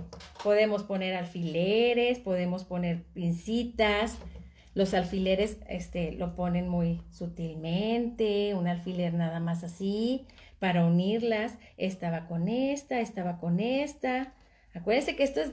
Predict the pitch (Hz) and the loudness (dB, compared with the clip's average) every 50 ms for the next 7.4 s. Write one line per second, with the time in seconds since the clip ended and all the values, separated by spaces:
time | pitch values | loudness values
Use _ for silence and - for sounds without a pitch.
0 | - - - - 226 214 - 208 - - - - - 226 208 - - 262 262 262 | -8 -8 -2 -2 -2 0 2 0 -2 -2 -2 -2 0 0 0 0 0 0 0 0
1 | - - 220 202 180 170 160 156 - - - - - - _ _ _ - - - | 2 2 4 4 6 4 2 0 -6 -12 -16 -18 -20 -20 _ _ _ -20 -16 -6
2 | - 190 196 190 190 202 202 233 254 - 302 - - 226 214 208 196 202 214 220 | 0 0 2 4 6 6 6 6 4 0 -2 -2 -2 -2 0 0 0 0 0 -2
3 | 214 262 269 247 214 - 185 180 180 180 - - - 214 180 160 170 - 175 175 | -2 0 0 0 0 0 -2 -2 -2 -2 -6 -4 -2 -2 -2 -2 -2 -2 0 0
4 | 170 180 190 220 247 269 269 311 294 269 247 247 285 370 - - - _ _ _ | 0 0 0 0 -2 0 0 0 0 0 0 0 -2 -4 -8 -16 -20 _ _ _
5 | - _ _ _ _ _ - - 185 180 175 196 196 - 170 233 - 208 185 175 | -20 _ _ _ _ _ -4 -2 0 2 2 0 0 -2 -4 -4 -2 -2 0 0
6 | 202 202 - 208 196 185 190 202 208 214 208 - - - - - - 165 175 170 | -2 -2 -2 0 0 0 2 0 -2 -2 -6 -8 -10 -14 -16 -10 -4 0 0 2
7 | 170 165 180 175 147 - - | 2 0 0 -2 -4 -6 -8